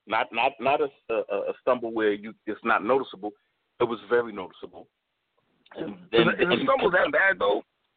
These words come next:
Speaker 2: Is it that
Speaker 1: Yeah, it
Speaker 2: bad a
Speaker 1: was.
Speaker 2: stumble though? When you, when you
Speaker 1: Well,
Speaker 2: stumble?
Speaker 1: to me, it was. Yeah, yeah, it was. Yeah, it was. We, we talking about battle rappers who go through bars with no mess ups, no nothing. It was a clear stumble. You clearly caught it as soon as he did it.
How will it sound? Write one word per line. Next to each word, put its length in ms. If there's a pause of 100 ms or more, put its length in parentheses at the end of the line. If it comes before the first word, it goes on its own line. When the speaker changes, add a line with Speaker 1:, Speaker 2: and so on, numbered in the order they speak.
(160)
Speaker 2:
Is 80
it 100
that 160
Speaker 1:
Yeah, 100
it 40
Speaker 2:
bad 100
a 40
Speaker 1:
was. 100
Speaker 2:
stumble 280
though? 160
When 200
you, 160
when 100
you 140
Speaker 1:
Well, 100
Speaker 2:
stumble? 160
Speaker 1:
to 60
me, 140
it 80
was. 180 (340)
Yeah, 180 (120)
yeah, 180
it 80
was. 200 (420)
Yeah, 200
it 80
was. 220 (760)
We, 160
we 120
talking 220
about 140
battle 180
rappers 220
who 120
go 220
through 160
bars 280 (100)
with 140
no 200
mess 240
ups, 160
no 100
nothing. 320 (240)
It 40
was 160
a 40
clear 200 (120)
stumble. 320 (220)
You 320 (300)
clearly 520
caught 280
it 100 (140)
as 120
soon 120
as 80
he 80
did 160
it. 100